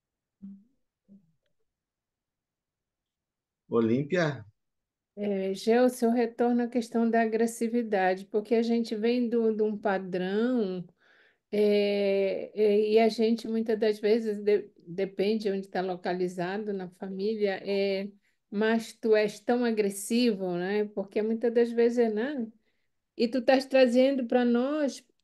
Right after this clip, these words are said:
Speaker 2: é que a agressividade, ela, ela é um ponto que ela é importante dentro da nossa evolução, né? Seja na família, na comunidade, quando você tá desenvolvendo,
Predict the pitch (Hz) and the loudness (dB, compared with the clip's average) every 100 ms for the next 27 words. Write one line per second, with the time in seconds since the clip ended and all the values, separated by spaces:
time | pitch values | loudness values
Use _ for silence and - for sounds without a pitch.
0 | _ 214 233 226 254 254 247 254 254 240 | _ -2 -2 4 4 6 6 4 2 -2
1 | 254 214 226 262 294 254 277 277 262 - | 0 2 2 2 -2 -2 -2 2 2 2
2 | 233 247 254 247 247 247 247 233 220 _ | 2 2 0 0 -2 -2 -2 -4 -8 _
3 | _ _ _ - 214 233 247 247 262 262 | _ _ _ 0 4 4 6 4 2 0
4 | - 226 269 311 294 269 240 - 247 254 | 2 2 2 -4 -6 -8 -6 2 4 4
5 | 247 240 262 247 - - - 254 302 294 | 2 2 2 0 -4 -6 -2 -2 -2 -6
6 | 226 233 262 269 240 247 247 269 269 233 | 0 0 0 -2 -2 0 -2 0 4 4
7 | 233 214 214 - 196 175 165 175 202 208 | 4 0 -2 -4 -2 -2 -2 -2 -2 -4
8 | 208 _ _ - 196 214 202 196 226 226 | -8 _ _ -4 -2 0 -2 0 0 2
9 | 233 214 208 196 202 214 202 208 220 196 | 2 4 4 2 -2 -4 0 0 0 0
10 | 208 202 196 196 190 196 180 214 196 190 | 2 0 -2 -6 -6 -6 -4 -4 0 -2
11 | 190 196 190 196 190 190 185 185 190 196 | -2 -4 -2 -2 -2 -2 -2 0 0 0